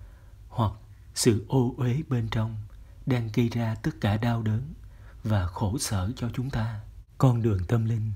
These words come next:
cũng cung cấp cho chúng ta sự bình tĩnh và lời nói xin lỗi đúng lúc. Chúng ta xin lỗi vũ trụ về mỗi lỗi lầm của chúng ta,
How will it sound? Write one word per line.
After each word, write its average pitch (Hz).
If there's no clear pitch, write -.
cũng 117
cung 113
cấp 147
cho 135
chúng 131
ta 110
sự 104
bình 104
tĩnh 107
và 107
lời 98
nói 101
xin 117
lỗi 101
đúng 131
lúc. 156
Chúng 143
ta 131
xin 123
lỗi 107
vũ 117
trụ 92
về 110
mỗi 92
lỗi 110
lầm 117
của 104
chúng 127
ta, 113